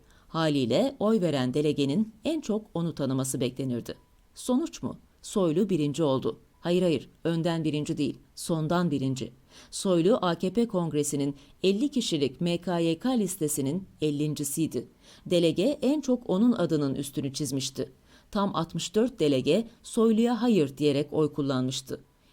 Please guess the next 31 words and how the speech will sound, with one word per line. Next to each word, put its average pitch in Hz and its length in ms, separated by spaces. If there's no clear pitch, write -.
Bin 175 160
iki 175 220
yüz 220 140
otuz 165 340
bir 240 220
oy 156 220
alabilmişti. 135 640
Fiilen 269 440
tepeden 180 500
belirlenen 139 480
seçimde 151 680
bir 208 260
aday 160 280
daha 185 220
olsa 135 300
Soylu 156 540
M 160 200
K 139 180
Y 147 200
K'ya 143 320
giremiyordu. 135 640
Parti 269 320
kaynaklarına 135 640
göre 135 280
bu 175 140
durum 156 380
Soylu'nun 151 560
haklı 202 360
olarak 160 500
canını 147 340
sıktı. - 440